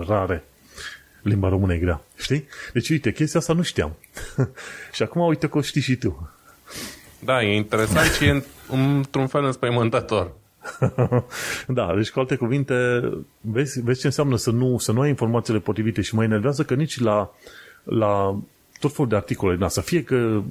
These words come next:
Speaker 1: articole sau în media, fie că e B B C, The Guardian, Independent, Politico, Economist,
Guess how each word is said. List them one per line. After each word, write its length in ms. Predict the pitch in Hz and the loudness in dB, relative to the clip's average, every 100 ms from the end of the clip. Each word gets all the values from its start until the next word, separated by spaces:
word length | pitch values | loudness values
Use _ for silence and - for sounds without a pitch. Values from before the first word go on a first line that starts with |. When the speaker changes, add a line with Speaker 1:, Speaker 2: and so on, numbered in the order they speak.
| - | -2
Speaker 1:
articole 520 | 101 98 - - 87 | -2 0 -2 0 -2
sau 180 | - 117 | 0 2
în 80 | 127 | 2
media, 400 | 117 82 87 82 - - | 0 -2 -4 -6 -16 -4
fie 120 | 147 | -4
că 100 | 143 | 0
e 40 | 117 | 0
B 80 | |
B 120 | 107 101 | 0 0
C, 260 | - 139 | 0 0
The 100 | 101 | 0
Guardian, 400 | 92 117 95 92 | 2 0 2 0
Independent, 520 | 92 95 135 117 90 | 0 0 0 0 0
Politico, 500 | - 113 127 101 104 | 0 0 0 -2 -2
Economist, 640 | 98 - 113 117 104 - | -2 0 0 2 0 -2